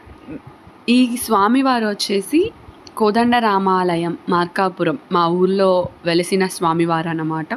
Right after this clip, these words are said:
నిన్న అక్కడ కళ్యాణం జరిగింది, చాలా చక్కగా జరిగిందండి.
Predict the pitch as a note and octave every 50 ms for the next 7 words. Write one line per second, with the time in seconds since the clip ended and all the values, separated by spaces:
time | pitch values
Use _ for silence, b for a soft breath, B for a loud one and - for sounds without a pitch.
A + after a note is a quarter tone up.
0 | F4 - - - B B B B B B B B B B B - A3+ A3+ A#3 A#3+
1 | A#3+ A#3 A3+ A3+ - G#3 G#3 G3+ - G3 F3+ F#3 F#3+ G3 G3+ G#3 G#3 G#3 F#3 F#3
2 | E3+ E3 D#3+ E3 E3 G3 B3+ C4 - G#3 E3 D#3+ F#3 G#3+ A#3+ - - - E3+ -
3 | - - G#3 G3+ A3 A3 A3+ G#3+ F#3 E3+ E3+ E3 E3 E3 E3 E3+ D#3+ D#3 E3+ G3
4 | C#4+